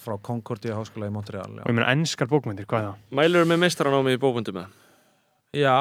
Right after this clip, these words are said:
Speaker 1: mér fannst það frekar geggjað, sko.
Speaker 3: Já.
Speaker 1: Um, sko, en, sko, veist, enska bókmenntir, jú, jú, ég meina, þetta var samt, þetta var samt svona meira svona bókmenntafræði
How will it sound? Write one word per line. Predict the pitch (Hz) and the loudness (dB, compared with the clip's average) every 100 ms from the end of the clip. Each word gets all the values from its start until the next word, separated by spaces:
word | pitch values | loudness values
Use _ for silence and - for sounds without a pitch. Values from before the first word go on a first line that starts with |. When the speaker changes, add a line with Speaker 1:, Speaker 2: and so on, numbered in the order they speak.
| - | 2
Speaker 1:
mér | 156 214 202 | -2 -2 -2
fannst | - | 0
það | 143 139 139 | 0 0 -4
frekar | 165 170 | -6 -6
geggjað, | 160 185 170 104 | -6 -4 -2 -2
sko. | - 101 | -4 -4
Speaker 3:
Já. | 123 95 - | -2 -4 -8
Speaker 1:
Um, | 135 127 123 120 120 110 - _ _ - - _ 120 | -4 -4 -2 -4 -4 -8 -12 _ _ -16 -16 _ -14
sko, | - | -4
en, | 127 143 | -2 -2
sko, | 147 120 147 | -6 -6 -2
veist, | 127 - - | -2 -4 -8
enska | 143 147 - 131 | -4 -4 -2 0
bókmenntir, | 143 151 143 135 | 0 0 -2 0
jú, | 135 143 | 2 4
jú, | 143 139 131 | 4 2 0
ég | |
meina, | 123 120 | -4 -4
þetta | 123 | 0
var | 123 131 | 2 2
samt, | 135 117 | 0 -8
þetta | 117 120 | -6 -2
var | 120 | -2
samt | 135 120 | -4 -6
svona | 131 | -4
meira | 127 120 | -4 -2
svona | 131 110 | -6 -4
bókmenntafræði | 123 131 127 127 131 127 135 131 | -6 -4 -6 -6 -2 0 0 -2